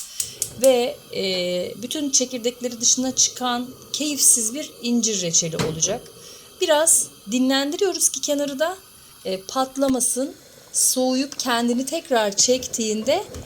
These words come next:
ikinci bir kaynatma yaptığımızda bu sefer ballanıyor.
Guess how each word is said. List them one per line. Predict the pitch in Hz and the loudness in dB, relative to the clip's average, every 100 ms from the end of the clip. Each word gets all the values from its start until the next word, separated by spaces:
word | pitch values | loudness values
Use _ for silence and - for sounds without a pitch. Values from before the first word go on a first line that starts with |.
| - 247 | -8 -4
ikinci | - 302 294 294 | 0 2 2 2
bir | 262 233 | 0 -4
kaynatma | - 202 185 180 - 175 | -4 -4 -4 -6 -6 -4
yaptığımızda | 175 170 170 180 175 165 247 330 - - - - - - | -4 -4 -6 -4 -4 -4 -2 -2 -4 -14 -20 -20 -20 -6
bu | 233 | -2
sefer | 220 202 220 269 285 - 170 | 0 0 -2 -2 -6 -12 -2
ballanıyor. | 190 190 208 220 262 294 | 2 2 2 2 2 2